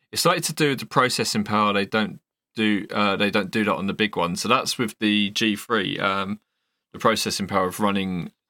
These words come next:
eight stereo, uh, sorry, twelve stereo pedals. Yeah, I suppose it could be, could make sense.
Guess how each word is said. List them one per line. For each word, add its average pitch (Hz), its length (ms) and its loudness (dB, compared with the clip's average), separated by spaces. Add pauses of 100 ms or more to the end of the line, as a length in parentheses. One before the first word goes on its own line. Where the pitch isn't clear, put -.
eight 98 280 -4
stereo, 92 600 0
uh, 98 220 2
sorry, 85 280 0
twelve 98 340 0
stereo 95 380 -2
pedals. 98 340 -4
Yeah, 120 140 4
I 104 60 2
suppose 110 340 -2
it 104 100 -6
could - 200 -8
be, 92 240 -8 (840)
could 107 140 -8
make 104 160 -4
sense. - 420 -4